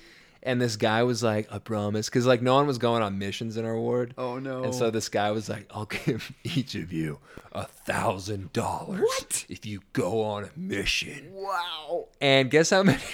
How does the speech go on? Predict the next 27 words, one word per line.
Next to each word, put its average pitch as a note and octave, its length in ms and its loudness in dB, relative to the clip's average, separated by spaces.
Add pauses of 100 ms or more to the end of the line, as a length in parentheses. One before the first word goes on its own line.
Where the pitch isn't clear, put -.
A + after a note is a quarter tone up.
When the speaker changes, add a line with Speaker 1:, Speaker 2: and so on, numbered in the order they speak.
(280)
Speaker 1:
<laughs> - 400 -20
there B2+ 120 6
was, A#2+ 200 6
like, A2+ 160 6
four A#2+ 380 6
of G2+ 100 4
us G2 180 -2
there. G2 160 0
Guess B2+ 220 0
how C#3 100 0
many B2+ 300 0
of G2+ 160 0
those G2+ 260 2
people G2 640 -2
actually G2 300 -6
went F#2 360 -6
on G2+ 240 -6
missions? G2+ 540 -8
Speaker 2:
How D3+ 140 -8
many? A#2 360 -8 (680)
Speaker 1:
Uh, C3 580 6
actually, F3 240 -4
I - 20 -10
think G3+ 200 -2
two F3+ 180 4
of B2 100 -2
us, G#2 100 -4